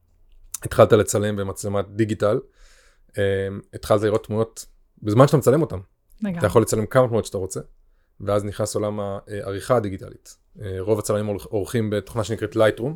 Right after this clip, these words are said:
Speaker 1: תוכנה של אדובי, אה, ו-, והעולם השתנה לגמרי.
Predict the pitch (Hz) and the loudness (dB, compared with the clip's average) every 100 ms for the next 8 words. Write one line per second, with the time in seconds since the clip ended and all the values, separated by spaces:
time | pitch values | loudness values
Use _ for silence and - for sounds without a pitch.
0 | - _ _ - 95 104 104 92 104 127 | -10 _ _ -20 -6 -2 0 0 0 -2
1 | 156 - - _ - - _ _ - 101 | -6 -12 -20 _ -20 -20 _ _ -4 -2
2 | 95 92 92 95 95 95 - _ _ _ | 0 -2 -6 -8 -8 -10 -14 _ _ _
3 | _ _ 107 92 104 101 101 101 101 98 | _ _ -6 0 2 4 2 0 -2 -4
4 | 104 _ _ - 95 95 110 113 113 - | -8 _ _ -4 0 2 2 0 -4 -12
5 | - - 123 123 123 | -4 2 4 4 2